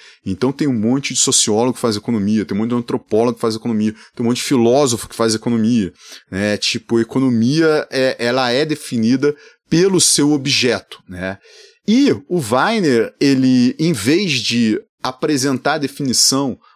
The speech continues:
do objeto de, de economia, que ele faz, ó, todo mundo que lida com economia,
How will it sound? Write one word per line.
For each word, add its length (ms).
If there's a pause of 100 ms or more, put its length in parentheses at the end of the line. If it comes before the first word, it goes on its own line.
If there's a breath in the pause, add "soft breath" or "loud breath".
(120 soft breath)
do 80
objeto 320
de, 320
de 200
economia, 380
que 100
ele 80
faz, 240
ó, 140 (340 loud breath)
todo 220
mundo 180
que 100
lida 180
com 40
economia, 560